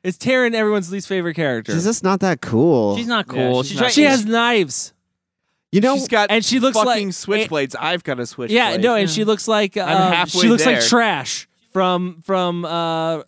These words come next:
Speaker 1: Return of the Living
Speaker 4: Dude,
Speaker 1: Dead.
Speaker 4: that is, like, the
Speaker 3: Yeah,
Speaker 4: worst
Speaker 3: I mean, I guess you
Speaker 4: mohawk.
Speaker 3: could say that, yeah.
Speaker 2: She looks way hotter as a punk rock chick than
Speaker 1: Oh.
Speaker 2: she did as a
Speaker 1: That's all it
Speaker 2: fucking
Speaker 1: is.
Speaker 2: rehab
Speaker 1: That's all it
Speaker 2: kid.
Speaker 1: is for Chris.
Speaker 4: She doesn't have. She does. She's, she's actually the only one that doesn't have a power.
Speaker 3: She looks like a reject from,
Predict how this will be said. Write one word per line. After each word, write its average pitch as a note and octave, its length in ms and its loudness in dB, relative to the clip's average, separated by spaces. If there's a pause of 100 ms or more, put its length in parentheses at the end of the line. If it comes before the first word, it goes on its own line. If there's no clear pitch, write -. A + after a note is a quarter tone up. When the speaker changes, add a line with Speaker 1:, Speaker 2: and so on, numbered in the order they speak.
Speaker 1:
Return F3+ 260 -2
of F#3+ 60 0
the F#3 60 0
Living F#3 160 2
Speaker 4:
Dude, F#3+ 100 4
Speaker 1:
Dead. E3+ 80 0
Speaker 4:
that F#3+ 120 2
is, A#3+ 100 -4
like, A#3 120 -2
the D#3+ 120 -2
Speaker 3:
Yeah, C3 160 -4
Speaker 4:
worst C#3 320 0
Speaker 3:
I B2 140 -6
mean, B2+ 120 -4
I C#3 100 0
guess C3+ 80 -2
you B2 60 -2
Speaker 4:
mohawk. G#2+ 240 -4
Speaker 3:
could - 60 -20
say A#2 140 -8
that, A2 180 -8
yeah. A2 220 -8 (420)
Speaker 2:
She - 160 -6
looks B2+ 180 0
way A#2+ 200 2
hotter B2 360 0
as G#2 140 -2
a F#2 60 -4
punk A#2 280 -6
rock F#2 240 -6
chick G2+ 320 -4
than G2+ 200 -4
Speaker 1:
Oh. G#2 40 -4
Speaker 2:
she A2+ 140 -4
did G#2+ 180 0
as G2+ 160 0
a G#2 40 0 (220)
Speaker 1:
That's - 40 -8
all A#2 220 2
it - 40 4
Speaker 2:
fucking C#3 120 4
Speaker 1:
is. B2+ 200 -4 (100)
Speaker 2:
rehab A2+ 680 2
Speaker 1:
That's C3 160 -6
all D#3 160 4
it - 40 4
Speaker 2:
kid. F3+ 80 2
Speaker 1:
is E3+ 120 -2
for C#3+ 100 -2
Chris. C3 280 -2
Speaker 4:
She F3 60 2
doesn't F#3+ 220 -2
have. F#3+ 260 -4
She F3+ 120 -10
does. G3 280 -4
She's, F3+ 400 -10
she's G3 280 -8
actually F#3 460 -2 (400)
the G#3 60 -4
only G#3 140 -2
one G#3 120 -2
that G#3+ 120 -4
doesn't A3+ 300 -4
have C3+ 120 -2
a F#2+ 60 -6
power. E2+ 380 -10
Speaker 3:
She D#4 100 -2
looks F#4 160 -2
like F#4+ 120 -4
a C#4+ 100 -4
reject F#3+ 480 -2
from, D#3 300 -6